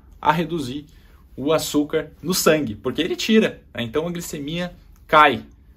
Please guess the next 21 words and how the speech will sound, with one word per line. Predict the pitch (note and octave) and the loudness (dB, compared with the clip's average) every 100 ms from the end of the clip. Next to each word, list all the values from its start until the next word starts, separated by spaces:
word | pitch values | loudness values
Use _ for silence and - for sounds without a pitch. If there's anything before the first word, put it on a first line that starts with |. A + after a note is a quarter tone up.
| - - | -20 -8
Aumentar | C3+ D3+ C#3+ D3+ D#3 | -6 -4 -2 0 0
a | |
massa | B2+ C#3 C#3+ | -2 -6 -8
muscular | C3 - A#2+ B2+ | -14 -8 -4 -4
é | B2 | -2
uma | C#3+ | -4
grande | B2 C#3+ F3 G3+ E3 A2+ A2 - - - | 2 4 4 4 0 -4 -12 -18 -20 -18
estratégia | - C3 A#2+ A#2 B2+ C3+ - - | -6 -6 -2 -4 -4 -8 -14 -12
pro | C3+ | -12
controle | - D#3 C3+ - C3+ C#3 C3+ B2+ - - - | -6 -4 -4 -4 -2 -2 -2 -6 -16 -20 -16
do | B2+ B2+ | -8 -4
diabetes. | C3+ C#3+ A2+ E2+ - - - _ | -2 0 0 -2 -6 -14 -16 _
Então, | F#3+ B3 | 4 4
o | F#3+ | 4
exercício | D#3 - E3+ - | -2 -6 -12 -8
físico | F3+ F#3 - C3 | -6 -6 -8 -14
benéfico, | B2+ F#3 E3+ D3 D#3+ A3 - C#4+ - - - _ - - - | -2 0 2 2 2 2 -4 -12 -14 -20 -20 _ -20 -20 2
dentre | E3+ A3 A3 G#3+ | 6 6 8 8
eles, | E3+ A#2+ - - | 8 4 -6 -10
o | F3 F#3 | -6 -2
melhor | G#3 F#3+ F3 D3+ A2+ - | 2 4 6 8 6 2